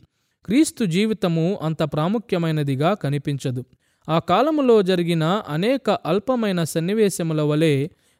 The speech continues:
దీనిని కూడా ప్రక్కకు నెట్టివేయుట చాలా సులువైన పని.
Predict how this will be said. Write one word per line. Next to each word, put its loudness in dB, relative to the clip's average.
దీనిని 0
కూడా 2
ప్రక్కకు -4
నెట్టివేయుట -2
చాలా 0
సులువైన -4
పని. -6